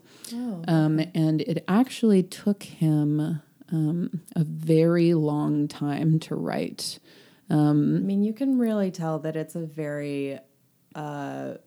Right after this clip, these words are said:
Speaker 1: carefully sculpted
Speaker 2: Mm-hmm.
Speaker 1: piece.
Speaker 2: Yeah, he said, um,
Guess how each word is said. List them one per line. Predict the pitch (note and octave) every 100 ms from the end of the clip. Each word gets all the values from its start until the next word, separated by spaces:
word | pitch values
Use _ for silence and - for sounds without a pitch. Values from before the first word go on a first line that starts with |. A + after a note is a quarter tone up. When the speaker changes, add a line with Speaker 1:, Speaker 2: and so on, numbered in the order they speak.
| _ _ _ _
Speaker 1:
carefully | - - F3 E3+ E3 E3 D#3
sculpted | - - - D#3+ C#3+ C#3 - C#3 B2+
Speaker 2:
Mm-hmm. | F3+ G3 G#3+
Speaker 1:
piece. | G#3+ - - - - - - - - _ _ _ _ -
Speaker 2:
Yeah, | F#3+ G#3 D#3 C3+
he | F3+ G3+ F#3
said, | - F#3 F#3 G3 A3 G#3 -
um, | E3 D#3+ D#3 D#3+ -